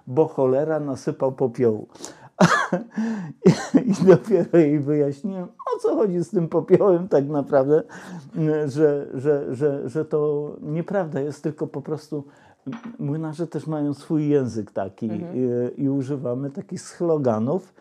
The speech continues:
Speaker 1: e, dlatego to jest między innymi tak tajemniczy zawód. Proszę zaczekać chwilę.
Speaker 2: Mhm.
Speaker 1: I
Speaker 2: A to jest drugi?
Speaker 1: to jest dla pani w prezencie.
Speaker 2: Naprawdę dostanę?
Speaker 1: Tak.
Speaker 2: O, dziękuję.
Speaker 1: Bardzo urocza rzecz.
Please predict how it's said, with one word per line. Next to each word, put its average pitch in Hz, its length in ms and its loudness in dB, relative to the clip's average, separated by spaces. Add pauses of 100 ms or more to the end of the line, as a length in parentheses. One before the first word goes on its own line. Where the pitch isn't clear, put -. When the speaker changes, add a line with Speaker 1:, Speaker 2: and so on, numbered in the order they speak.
(340)
Speaker 1:
e, 160 280 -6
dlatego 120 460 -6
to 117 120 -12
jest 113 300 -10
między 117 320 0
innymi 117 360 -2
tak 117 220 -12
tajemniczy 110 760 -4
zawód. 113 580 0 (360)
Proszę 147 300 -2
zaczekać 117 520 -2
chwilę. 135 440 0
Speaker 2:
Mhm. 170 240 -14 (220)
Speaker 1:
I 190 280 0 (120)
Speaker 2:
A 170 60 -16
to 185 120 -10
jest 165 160 -4
drugi? 226 400 -14 (320)
Speaker 1:
to - 100 -6
jest 101 140 -8
dla 107 120 -6
pani 101 280 -6
w - 60 -20
prezencie. - 500 -10 (120)
Speaker 2:
Naprawdę 190 440 -4
dostanę? 185 440 -10 (400)
Speaker 1:
Tak. - 360 -10 (420)
Speaker 2:
O, 175 200 -4 (240)
dziękuję. 190 520 -12
Speaker 1:
Bardzo 185 540 4
urocza 156 580 2
rzecz. 127 440 2